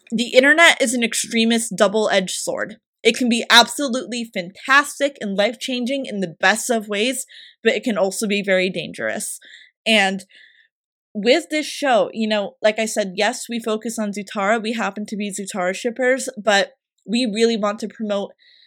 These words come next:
that environment of Zutara shippers and Katang shippers. We're not enemies. We both love the same show here.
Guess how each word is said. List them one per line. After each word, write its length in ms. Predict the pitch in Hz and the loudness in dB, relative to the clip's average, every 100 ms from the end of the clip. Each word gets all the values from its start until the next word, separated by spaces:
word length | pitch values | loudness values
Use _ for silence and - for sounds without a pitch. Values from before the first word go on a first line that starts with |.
| _ - | _ -6
that 220 | 214 202 | -2 -2
environment 560 | 208 202 202 220 202 185 | -2 -2 -2 -2 -4 -4
of 260 | 190 190 190 _ _ _ _ _ _ _ _ - | -2 -2 -4 _ _ _ _ _ _ _ _ -10
Zutara 500 | 220 247 254 269 320 | -4 -2 2 4 4
shippers 360 | 285 330 302 269 | 2 -4 -4 -4
and 120 | 262 | -4
Katang 380 | 226 - 233 285 | -6 -6 -6 -4
shippers. 540 | - 196 196 185 190 - _ _ _ - | -6 -8 -4 -4 -6 -12 _ _ _ 0
We're 160 | 277 269 | 0 2
not 300 | 302 392 - _ _ 226 | 2 2 2 _ _ 0
enemies. 720 | 320 349 190 143 160 - - _ _ _ _ | 2 0 -4 -8 -10 -10 -10 _ _ _ _
We 120 | 240 | -2
both 340 | 196 269 339 - | 2 4 4 2
love 220 | 254 269 | 0 2
the 80 | 233 | -2
same 280 | - 247 233 | -2 -4 -4
show 340 | - 240 320 | -4 0 0
here. 420 | 339 - 71 - | -2 -6 -6 -10